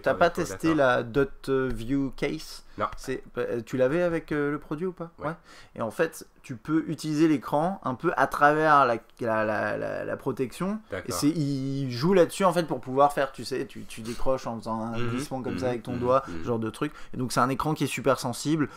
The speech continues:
Speaker 2: Je sais pas si ça utilise les mêmes techniques que par exemple Nokia le fait, mais on, bon,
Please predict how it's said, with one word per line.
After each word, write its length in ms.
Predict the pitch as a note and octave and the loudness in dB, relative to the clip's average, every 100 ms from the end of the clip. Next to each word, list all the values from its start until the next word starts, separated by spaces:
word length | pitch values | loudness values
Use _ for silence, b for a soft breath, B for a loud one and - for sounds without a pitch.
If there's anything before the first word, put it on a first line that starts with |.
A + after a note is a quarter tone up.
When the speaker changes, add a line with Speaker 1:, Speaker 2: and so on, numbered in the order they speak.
| B | B
Speaker 2:
Je 80 | - | -8
sais 140 | A2 | -4
pas 120 | B2 C#3 | -2 -2
si 180 | - | -4
ça 180 | G#2 - | -12 -12
utilise 520 | A2+ A2 C#3+ C#3+ C#3+ | -12 -8 -4 -2 0
les 120 | B2+ B2+ | 0 0
mêmes 160 | B2+ | -2
techniques 420 | B2+ A#2+ C#3 C#3 | -4 -4 -4 -4
que 100 | - | -4
par 200 | A2+ - | -6 -4
exemple 280 | G2 G#2+ A#2 | -6 -6 -6
Nokia 300 | A#2 A2+ B2 | -6 -6 -4
le 80 | A2+ | -4
fait, 320 | - C#3+ E3 - B B | -2 -2 -2 -4 B B
mais 200 | G#2+ C3 | -6 -4
on, 60 | G#2+ | -6
bon, 300 | F#2+ F#2+ | -8 -12